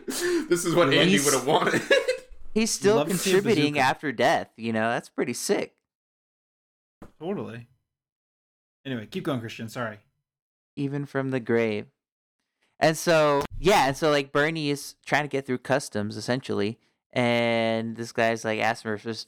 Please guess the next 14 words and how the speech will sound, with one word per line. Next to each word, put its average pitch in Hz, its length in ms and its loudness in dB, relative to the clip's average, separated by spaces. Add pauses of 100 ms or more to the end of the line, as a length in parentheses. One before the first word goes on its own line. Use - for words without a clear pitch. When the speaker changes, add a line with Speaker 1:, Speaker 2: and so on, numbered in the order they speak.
(140)
Speaker 2:
for 123 100 2
his 113 100 -2
paperwork 113 600 0
and 107 120 -4
this 110 140 -6
and 110 100 -4
that. 107 240 2
And 117 120 -10
so 117 160 -2
Steiner 131 460 0
comes 127 280 -12
out 117 140 -2
of 113 100 -8
nowhere 110 600 -4